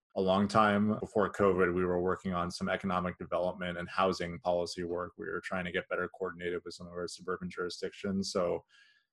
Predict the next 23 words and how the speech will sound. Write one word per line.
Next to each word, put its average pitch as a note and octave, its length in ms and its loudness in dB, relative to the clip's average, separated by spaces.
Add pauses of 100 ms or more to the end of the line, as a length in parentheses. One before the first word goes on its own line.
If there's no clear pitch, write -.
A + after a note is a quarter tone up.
(240)
you A#2+ 80 0
know, F#2+ 240 6 (140)
the A#2 120 4
challenges A#2 460 8
we're G#2+ 60 8
having G#2+ 240 6
with F#2 160 0
covid A2 340 8
on G2 120 6
that F#2+ 200 6
now F#2 320 4
are F2+ 300 0 (160)
new, G2 480 6
but F#2+ 120 2
actually F#2 600 0 (540)
it's - 200 -4
a G#2+ 60 0
continuation G2 640 2
of E2+ 80 -4
a F2 80 -2
pattern F2+ 400 -2
we've E2+ 160 -8
seen E2+ 480 -10